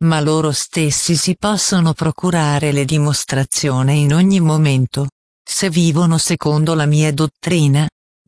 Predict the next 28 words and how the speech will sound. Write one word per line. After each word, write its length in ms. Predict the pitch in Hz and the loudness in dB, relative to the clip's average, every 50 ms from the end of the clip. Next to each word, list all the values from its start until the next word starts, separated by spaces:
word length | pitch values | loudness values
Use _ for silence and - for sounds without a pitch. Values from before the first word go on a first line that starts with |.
| _ | _
Con 240 | - - 175 160 151 | -6 -2 0 0 2
ciò 260 | 139 - - 175 160 | 0 0 0 0 0
risvegliano 1000 | 156 156 156 143 139 143 170 165 156 151 151 151 151 156 165 165 156 151 143 147 147 | 2 2 2 0 0 0 0 0 0 0 0 2 0 0 0 0 0 2 2 2 2
il 160 | 143 139 143 | 2 0 0
loro 280 | 147 151 156 160 156 | 2 0 0 0 0
spirito 800 | 143 - - - _ - 208 185 180 190 185 185 165 - - 147 | -2 -4 -6 -8 _ -2 0 0 2 2 2 2 0 0 -2 -2
ed 140 | 139 135 151 | -2 0 0
ora 320 | 175 185 175 165 156 151 | 0 0 0 0 0 0
attraverso 680 | 151 143 - - 160 156 151 156 156 147 - - - 170 | -2 -2 -4 -4 -4 -2 0 0 -2 -2 -2 -2 -4 -4
questo 340 | - 196 202 - - - 175 | -2 -2 -4 -4 -4 -4 -4
spirito 720 | - - - - 208 190 175 190 175 190 170 - - 156 | -4 -6 -6 -2 -2 0 2 2 2 2 0 0 -2 -2
ricevono 640 | 147 156 151 135 - - 160 151 147 135 143 143 147 147 | 0 0 0 0 -2 0 0 0 0 2 0 0 2 2
insegnamenti 1120 | 151 151 147 147 - - 165 160 160 156 156 151 143 143 139 143 143 143 135 - 170 160 | 2 2 2 0 0 0 0 2 2 2 2 2 2 2 2 2 0 0 -2 -2 -6 -6
che 160 | - - 175 165 | -4 -2 -2 0
riguardano 760 | 160 170 143 156 147 143 147 147 139 139 147 139 143 151 143 | 0 0 0 0 -2 -2 -2 -2 -2 -2 0 0 2 0 0
quella 380 | - - 170 160 151 151 151 | 0 -2 0 0 2 0 2
opera 420 | 151 156 151 - 190 190 196 190 180 - | 0 -2 -2 -2 -2 -2 0 -2 -2 -2
di 240 | 151 143 156 175 | -2 0 0 0
redenzione 840 | 170 170 180 170 151 160 151 151 - - - 156 156 170 175 180 196 | 2 2 0 0 2 2 2 0 0 -2 -2 0 0 2 2 2 0
fino 340 | 185 - - 175 165 175 170 | 0 0 0 2 2 2 2
alla 240 | 160 160 160 170 170 | 2 2 2 0 0
Fain, 760 | 165 - - 196 202 202 190 180 165 151 147 147 151 165 170 - _ _ _ _ _ _ _ | 0 -2 -2 -2 0 2 2 2 2 2 2 2 2 0 -2 -4 _ _ _ _ _ _ _
fino 440 | - - - 226 214 208 208 190 | -12 -4 -2 0 2 2 2 2
alla 240 | 180 180 175 180 180 | 0 0 0 0 0
risurrezione 1200 | 180 190 180 - - - 220 233 233 214 208 226 214 - - - - 165 139 131 131 135 143 156 | 2 0 0 0 -2 -2 -2 -2 -2 -2 -2 -2 -4 -4 -4 -4 -2 -2 0 0 0 0 2 2
il 160 | 156 151 135 | 0 0 -2
terzo 460 | - - 151 156 - - - - 175 165 | -2 -4 -4 -4 -2 -4 -4 -2 -2 0
giorno. 600 | 151 190 220 220 208 170 139 127 131 123 117 117 | 0 0 0 0 -2 -2 -2 0 0 0 0 0